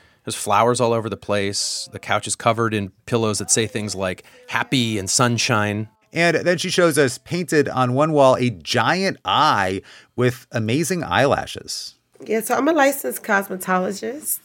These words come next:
Speaker 3: I specialize in eyelash extensions. Takes about two hours.
Speaker 1: Why does it take two hours to put eyelashes on?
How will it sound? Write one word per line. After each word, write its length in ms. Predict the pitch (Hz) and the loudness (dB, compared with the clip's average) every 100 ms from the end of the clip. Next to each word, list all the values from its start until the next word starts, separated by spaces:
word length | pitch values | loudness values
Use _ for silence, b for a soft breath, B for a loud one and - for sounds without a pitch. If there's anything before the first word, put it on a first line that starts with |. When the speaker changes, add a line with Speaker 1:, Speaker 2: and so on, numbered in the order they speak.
| _ | _
Speaker 3:
I 300 | 175 185 220 | 0 2 2
specialize 640 | 214 - 247 254 226 226 | 0 -2 -2 2 4 6
in 120 | 214 180 | 4 4
eyelash 440 | 180 190 214 233 | 6 6 4 -2
extensions. 640 | 240 - 262 - 262 240 - b _ | -6 -8 -8 -6 -4 -4 -6 b _
Takes 240 | - 208 208 | -4 -2 2
about 280 | 214 202 | 2 2
two 220 | - 240 214 | -2 0 4
hours. 920 | 180 175 180 180 175 180 180 175 127 | 6 6 6 4 4 4 2 0 -4
Speaker 1:
Why 200 | 131 190 | 0 2
does 160 | 233 | 2
it 80 | 220 | 2
take 240 | - 202 - | 2 0 0
two 200 | 202 165 | 2 4
hours 240 | 165 170 | 4 2
to 100 | - | -2
put 160 | 165 147 | -4 0
eyelashes 520 | 143 165 123 120 90 | 2 2 0 -2 -6
on? 300 | 76 71 | -6 -8